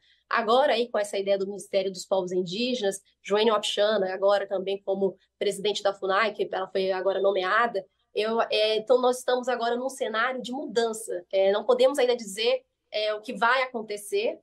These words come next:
mas é bem plausível que coisas vão mudar nesse sentido, é, vai ter uma maior pressão nesse sentido, justamente porque eles sabem aonde estão as falhas. Eu acho que a maior falha que nós tínhamos é que esses órgãos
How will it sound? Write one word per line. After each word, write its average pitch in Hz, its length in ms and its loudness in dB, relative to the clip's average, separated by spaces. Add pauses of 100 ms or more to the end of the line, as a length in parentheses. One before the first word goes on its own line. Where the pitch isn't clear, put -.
mas 220 600 -2
é 214 80 -10
bem 240 220 -8
plausível 240 580 -6
que - 200 -20
coisas 269 340 2
vão 269 200 2
mudar 240 380 0
nesse 240 220 -4
sentido, 214 560 -6 (280)
é, 202 260 4
vai 233 180 0
ter 254 100 2
uma 240 120 4
maior 220 220 2
pressão 240 600 -2
nesse 214 220 -6
sentido, 226 340 -8
justamente 240 640 0
porque 240 180 -2
eles - 240 -2
sabem 240 440 2
aonde 262 440 2
estão - 260 -6
as 190 140 -8
falhas. - 400 -12 (320)
Eu 214 160 0
acho 233 280 -2
que 233 140 -4
a 220 140 0
maior 226 420 0 (220)
falha 247 200 -4
que 240 60 -12
nós 208 180 -4
tínhamos 226 540 -4 (100)
é 202 80 -2
que 247 200 0
esses 311 360 0
órgãos 214 480 -2